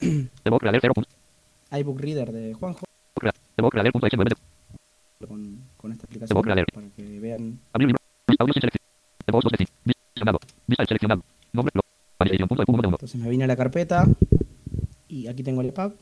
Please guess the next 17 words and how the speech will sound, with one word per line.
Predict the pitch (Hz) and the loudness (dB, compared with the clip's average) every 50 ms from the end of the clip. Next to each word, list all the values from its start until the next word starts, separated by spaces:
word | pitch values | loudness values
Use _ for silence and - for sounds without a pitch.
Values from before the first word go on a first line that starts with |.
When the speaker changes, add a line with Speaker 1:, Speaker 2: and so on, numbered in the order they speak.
| - _ | -14 _
Speaker 2:
le | 117 | -8
doy | 113 123 143 | -6 -4 -4
enter. | 156 160 156 - 165 208 220 _ _ _ _ _ _ _ _ _ _ _ _ _ _ _ _ _ _ _ _ | -6 -6 -8 -10 -12 -12 -12 _ _ _ _ _ _ _ _ _ _ _ _ _ _ _ _ _ _ _ _
Speaker 1:
Sin | - - | -2 0
título, | - - 160 | 0 2 2
lo | - | 2
bandera, | - 104 104 120 - _ _ | 2 2 0 0 -2 _ _
documento | 107 107 - 110 123 | 0 2 2 2 2
editable, | 107 104 90 87 - | 2 2 0 0 2
en | - | 0
blanco. | 95 90 - - _ _ _ _ _ _ _ _ _ - - - _ _ _ _ _ | 0 -2 -2 -6 _ _ _ _ _ _ _ _ _ -20 -20 -20 _ _ _ _ _
En | 104 104 | 0 0
blan-, | 95 - _ | 0 0 _
blanco, | - 98 90 78 - | -2 0 0 0 -2
en | - 110 | 0 0
blanco. | 98 90 76 - - - - - - - - - _ _ - - _ | 0 0 -2 -6 -8 -18 -20 -18 -18 -18 -18 -20 _ _ -20 -10 _
Siguiente, | - 92 87 85 | 0 2 2 2